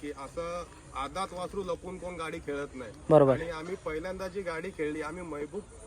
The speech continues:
Speaker 1: खुला म्हणजे दाखवून ठेवला आणि आदात वासरू लपवून ठेवला. ते आवर्जून रायफल गेला मैदानात का त्याला मोठ्या मैदानाचा मानकरी आहे, त्याला आवर्जून बोललं जातं. आमची मैत्री पूर्ण झाली, ते आलेले की आपण एक मैत्रीपूर्व गाडी घेऊ. त्यांचं मी स्पष्ट बोलतो, हा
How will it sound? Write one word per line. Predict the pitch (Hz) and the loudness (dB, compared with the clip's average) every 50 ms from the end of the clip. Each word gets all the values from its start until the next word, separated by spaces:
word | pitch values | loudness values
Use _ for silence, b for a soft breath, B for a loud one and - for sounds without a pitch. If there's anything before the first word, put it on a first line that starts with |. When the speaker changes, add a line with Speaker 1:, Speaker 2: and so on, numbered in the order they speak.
| - - - - | -16 -14 -8 -4
Speaker 1:
खुला | 147 156 - | -2 0 0
म्हणजे | - - - - 131 127 135 151 | -2 -4 -6 -10 -8 -6 -6 -6
दाखवून | 151 147 143 - - 170 185 180 165 | -4 -6 -6 -6 -6 -8 -8 -8 -10
ठेवला | 143 - 156 131 123 131 147 | -10 -8 -6 -6 -6 -6 -6
आणि | 180 165 165 170 | -6 -6 -4 -4
आदात | 160 151 143 135 170 170 160 | -4 -4 -4 -4 -4 -4 -4
वासरू | 160 156 147 160 156 | -4 -6 -6 -4 -4
लपवून | 156 143 131 143 147 143 135 | -4 -4 -4 -4 -6 -6 -4
ठेवला. | 127 120 107 - - - - - | -4 -6 -6 -8 -10 -14 -8 -6
ते | 170 | -4
आवर्जून | 165 160 151 151 165 165 160 175 170 170 | -4 -2 -2 -2 -2 -2 -2 -4 -6 -6
रायफल | 160 156 151 147 - 170 | -4 -6 -6 -6 -4 -6
गेला | 160 156 156 156 151 156 156 | -4 -4 -2 -2 -2 -4 -4
मैदानात | 147 143 143 139 147 143 147 147 - - | -6 -6 -8 -8 -8 -8 -8 -10 -10 -10
का | 151 | -10
त्याला | 143 - 143 143 156 156 | -8 -8 -6 -6 -6 -6
मोठ्या | 143 131 127 123 - 175 180 | -6 -6 -6 -4 -4 -4 -2
मैदानाचा | 175 165 160 151 160 156 160 156 160 156 | -2 -2 -4 -4 -4 -4 -6 -6 -6 -6
मानकरी | 151 147 143 143 139 135 147 143 147 143 139 | -6 -6 -6 -8 -6 -4 -4 -2 -2 -2 -2
आहे, | 135 139 143 | -2 -4 -6
त्याला | 143 - - - 147 139 143 143 | -6 -10 -12 -10 -8 -6 -6 -6
आवर्जून | 139 135 135 139 135 135 143 139 135 | -6 -4 -4 -6 -4 -4 -4 -4 -4
बोललं | 127 123 120 120 120 | -4 -6 -6 -6 -6
जातं. | 113 113 110 - - - - | -6 -6 -8 -10 -12 -12 -10
आमची | - 202 | -10 -8
मैत्री | 196 175 156 151 - - 175 | -6 -6 -6 -6 -6 -8 -10
पूर्ण | - 165 170 175 175 170 | -10 -8 -6 -6 -4 -4
झाली, | 160 147 139 143 151 156 160 | -4 -4 -4 -2 -2 -2 -2
ते | - - - - 156 156 | -4 -6 -6 -4 -4 -4
आलेले | 151 147 147 143 147 156 156 156 160 160 156 | -4 -4 -4 -2 -2 -2 -2 -2 -2 -2 -4
की | 147 - 147 | -4 -6 -6
आपण | 143 135 120 120 143 143 | -8 -6 -8 -8 -8 -6
एक | 147 143 147 147 139 - | -6 -6 -6 -6 -6 -8
मैत्रीपूर्व | 139 131 135 - 147 143 - 143 143 139 | -8 -8 -8 -8 -8 -8 -6 -6 -6 -6
गाडी | 143 139 135 127 123 131 | -6 -6 -6 -8 -8 -8
घेऊ. | 131 131 123 123 127 135 - - - - | -10 -10 -10 -12 -12 -14 -14 -10 -8 -8
त्यांचं | 165 151 151 147 - 175 | -6 -6 -6 -4 -4 -4
मी | 180 185 185 | -4 -4 -6
स्पष्ट | - - 175 175 160 135 - 190 | -6 -6 -6 -6 -4 -6 -6 -6
बोलतो, | 185 180 175 175 170 - 170 | -6 -4 -6 -6 -6 -8 -8
हा | 156 156 | -6 -6